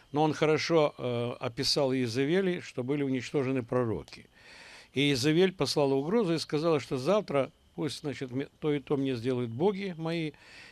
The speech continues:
если я завтра не сделаю с тобой то, что ты сделал с пророками. То есть, вот, в результате этой угрозы Илья поднимается и бежит. И просто убегает. Вот он бежит там около двухсот километров, он оставляет своего отрока,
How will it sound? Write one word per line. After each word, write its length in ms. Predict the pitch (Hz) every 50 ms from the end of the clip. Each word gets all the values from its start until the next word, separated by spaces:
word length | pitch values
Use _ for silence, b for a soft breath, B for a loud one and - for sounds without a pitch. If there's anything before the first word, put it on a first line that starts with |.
| B B
если 260 | - 139 - 127 139
я 120 | 143 139
завтра 320 | 123 147 180 180 175 160 135
не 120 | 139 139
сделаю 340 | 123 117 131 156 143 143 131
с 80 | - -
тобой 260 | 143 127 127 135 131
то, 220 | 117 - 185 196
что 240 | - - - - 123
ты 160 | 117 - 160
сделал 340 | 135 117 101 127 143 139 127
с 100 | 117 -
пророками. 640 | - - 117 120 107 95 76 - - - 67 67 -
То 120 | - 185
есть, 200 | 190 - - - B B B B B B B B B B B B _
вот, 200 | - 117 110 110 - _
в 100 | 120 120
результате 600 | 170 190 160 190 202 185 - 226 220 202 - 190
этой 380 | 196 - 214 175 - - 156 156
угрозы 580 | - 165 151 156 196 233 226 180 180 196 202 -
Илья 540 | - 160 151 151 156 165 160 160 151 143 131
поднимается 720 | - - 131 127 131 147 165 185 202 202 180 - - -
и 160 | 175 - 151
бежит. 580 | 147 131 135 147 131 120 139 139 113 - - - _ _ _ _ _ _ _ _ b b b b b b b b _
И 60 | 117
просто 360 | 110 - 165 165 - - - 135
убегает. 640 | 131 127 135 147 151 196 208 214 208 190 180 - _ B B B B B B B _
Вот 240 | 151 156 156 147 -
он 160 | 151 143 131
бежит 300 | 135 139 131 156 151 120
там 140 | - 131 131
около 280 | 135 123 120 131 123 120
двухсот 400 | 123 135 123 - - 143 120 -
километров, 640 | - 147 165 196 202 180 175 165 - - 151 143 139
он 140 | - 131 139
оставляет 500 | 139 131 - - 143 143 151 143 135 120
своего 400 | - - 127 123 123 123 143 165
отрока, 480 | 190 190 - 175 156 - - 156 143